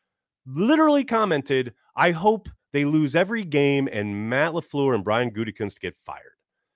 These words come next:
How do you call yourself a fan and then root for your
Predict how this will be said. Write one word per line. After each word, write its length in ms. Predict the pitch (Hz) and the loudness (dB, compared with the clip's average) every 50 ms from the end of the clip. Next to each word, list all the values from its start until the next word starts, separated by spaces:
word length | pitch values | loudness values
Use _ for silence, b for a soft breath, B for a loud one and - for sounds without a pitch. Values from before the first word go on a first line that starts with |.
| _ _ _ _ _ _ _ _ | _ _ _ _ _ _ _ _
How 300 | _ - - - - 302 | _ -20 -18 -10 -6 -2
do 60 | 302 294 | 2 2
you 120 | 302 285 | 2 2
call 340 | - - - - 190 208 202 | 0 -4 -4 0 2 2 2
yourself 480 | 196 180 151 - - 156 147 143 - _ | 2 -2 -4 -2 0 0 0 0 -2 _
a 100 | - 113 | -8 -8
fan 600 | 101 - - - _ 147 131 110 90 82 78 82 98 | -8 -8 -18 -6 _ -2 0 0 -2 -2 -4 -6 -4
and 140 | 113 117 143 | -2 0 0
then 200 | 143 135 123 120 | 2 2 0 0
root 240 | 135 165 185 180 _ | 0 0 -2 -4 _
for 140 | _ 147 | _ -10
your 180 | 135 113 101 - | -8 -8 -10 -12